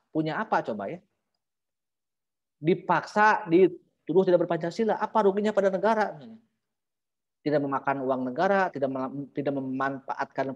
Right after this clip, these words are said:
fasilitas negara, dianggap merugikan, apanya yang rugi? Coba koruptor, coba yang jelas, ya, uang, uang negara, dari rakyat. Digaji, oke, udah besar gajinya.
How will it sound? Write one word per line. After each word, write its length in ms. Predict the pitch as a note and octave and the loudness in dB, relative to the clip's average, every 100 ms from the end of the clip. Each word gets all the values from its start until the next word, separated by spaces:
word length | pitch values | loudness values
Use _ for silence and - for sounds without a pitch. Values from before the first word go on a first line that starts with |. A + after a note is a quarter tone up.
| - | -10
fasilitas 560 | - - C3 B2 B2 C3 | -2 -2 -2 -4 -6 -6
negara, 480 | B2 F#3+ G3+ E3+ E3+ _ _ _ _ | 0 0 2 0 -4 _ _ _ _
dianggap 400 | _ D#3+ C3+ E3 | _ 2 2 0
merugikan, 560 | E3+ F3 A3+ A#3+ G#3+ D#3 | 4 4 4 2 -2 -2
apanya 240 | F3+ F#3+ | 0 0
yang 160 | G3 F#3+ | 0 2
rugi? 480 | A#3+ B3 D#3 F#2+ _ _ _ _ _ _ _ _ _ | 0 0 -2 -4 _ _ _ _ _ _ _ _ _
Coba 220 | - A3 A3 | 0 2 4
koruptor, 400 | A#3 B3 A3 F#3 | 4 6 4 4
coba 240 | G3+ F#3+ | 6 4
yang 80 | F#3+ | 6
jelas, 240 | G3 D#3 | 4 2
ya, 240 | D#3+ F#3 - _ | 0 -6 -10 _
uang, 240 | A#2 D#3+ E3 | 2 2 4
uang 180 | C#3+ B2+ | 0 0
negara, 400 | A2+ A2 G#2 F#2 - | -2 -2 -4 -8 -4
dari 160 | B2+ | 0
rakyat. 480 | D3 B2+ A2 G#2+ F2+ _ _ _ _ _ | 2 2 -2 -6 -8 _ _ _ _ _
Digaji, 400 | C3 B2+ B2+ E3+ | -4 -2 2 4
oke, 420 | C#3+ - A2 G2 A2 | 2 2 -4 -2 -4
udah 80 | A2+ | -6
besar 320 | A#2 B2 G#2+ | -4 -6 -4
gajinya. 480 | A2 G#2+ G2 F#2+ | -6 -8 -10 -16